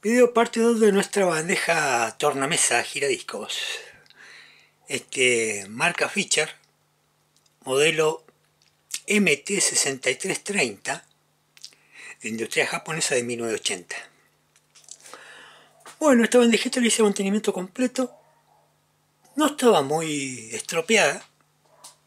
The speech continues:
pero igual hice las cosas de rutina. Este, limpieza de los potenciómetros de los pitch,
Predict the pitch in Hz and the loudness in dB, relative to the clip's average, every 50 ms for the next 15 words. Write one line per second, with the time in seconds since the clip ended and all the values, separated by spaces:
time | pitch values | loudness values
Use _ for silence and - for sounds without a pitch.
0 | _ _ - 226 190 180 175 170 156 143 127 - - 127 113 - - - 139 - | _ _ -2 0 0 0 2 2 2 2 2 0 0 -2 -2 -2 -4 -6 -4 -2
1 | - 127 120 120 131 185 - - 202 175 151 170 240 - _ _ _ _ _ _ | 0 2 2 2 0 -2 -4 -4 -4 -4 -6 -8 -14 -18 _ _ _ _ _ _
2 | _ - - - - _ _ - - 127 113 - _ _ _ - - 127 117 110 | _ -20 -20 -20 -20 _ _ -14 -10 -10 -10 -10 _ _ _ -12 -10 -8 -8 -8
3 | 107 107 104 104 101 104 107 - - 104 - - 123 117 107 - - 117 - - | -8 -10 -10 -12 -14 -16 -16 -14 -10 -8 -6 -4 -4 -4 -4 -4 -6 -8 -8 -8
4 | 110 95 - - - 160 147 135 127 - 120 117 110 107 - - - 220 208 208 | -8 -4 -4 -4 -4 -6 -8 -10 -6 -2 -2 -2 -2 -4 -6 -4 -2 -2 -2 -2
5 | - - - | -6 -12 -14